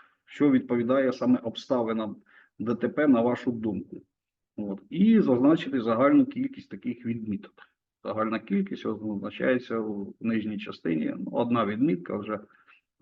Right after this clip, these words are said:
вказуєте, що була відмічена тільки одна клітинка. Це ось, е, на вашу думку,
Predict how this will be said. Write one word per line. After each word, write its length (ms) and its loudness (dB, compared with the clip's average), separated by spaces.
вказуєте, 760 0
що 720 -4
була 580 2
відмічена 560 2
тільки 340 -6
одна 240 -2
клітинка. 680 -4
Це 160 -12
ось, 520 -14
е, 120 -18
на 100 -2
вашу 280 0
думку, 520 0